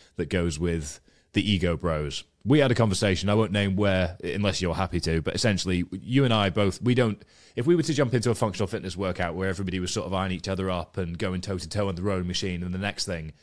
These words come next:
when in reality, there's no competition, there's no league table, everybody's just here to work out and go home.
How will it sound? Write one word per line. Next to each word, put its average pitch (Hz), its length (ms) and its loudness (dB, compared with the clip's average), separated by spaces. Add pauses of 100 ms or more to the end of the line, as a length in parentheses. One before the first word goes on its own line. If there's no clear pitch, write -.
(220)
when 104 160 -2
in 110 60 -2
reality, 107 400 0
there's 120 160 0
no 170 160 4
competition, 90 500 -2
there's 87 120 -2
no 110 160 2
league 85 240 -2
table, 80 440 -4
everybody's 90 320 -4
just 82 200 -6
here 87 120 0
to 82 120 -6
work 85 240 -4
out 82 120 -2
and 80 80 -10
go 85 160 -4
home. 78 340 -4